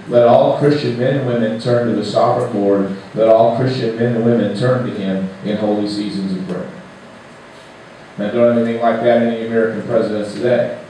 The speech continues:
Theodore Roosevelt said, We should not even be sending our men across the sea to fight Islam. And, and he's talking about the Ottoman Empire, which was our enemy in World War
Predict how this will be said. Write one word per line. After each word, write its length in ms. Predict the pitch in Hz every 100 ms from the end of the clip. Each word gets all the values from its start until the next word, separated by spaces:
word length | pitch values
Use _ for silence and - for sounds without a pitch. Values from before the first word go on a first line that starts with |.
| - - -
Theodore 320 | 120 117 135
Roosevelt 320 | - 120 117
said, 260 | 120 117 120
We 120 | 151
should 280 | - 139 135
not 260 | 135 135
even 140 | 131 123
be 140 | 120
sending 560 | 117 135 139 - 95 - - - - -
our 280 | 135 127 127
men 300 | 135 135 117
across 400 | 120 123 127 120
the 60 |
sea 520 | - 131 127 117 98 - - -
to 100 | 113
fight 340 | 123 123 -
Islam. 580 | 131 110 107 104 95 - - -
And, 140 | 113 113
and 260 | 113 - - -
he's 180 | 120 120
talking 320 | 139 120 123
about 260 | 120 113 113
the 120 | 110
Ottoman 360 | 120 120 117 107
Empire, 580 | 98 - 98 98 98 98 -
which 180 | - 117
was 160 | 110 113
our 140 | 110
enemy 380 | 123 117 110 110
in 60 |
World 160 | 107 104
War 200 | 101 101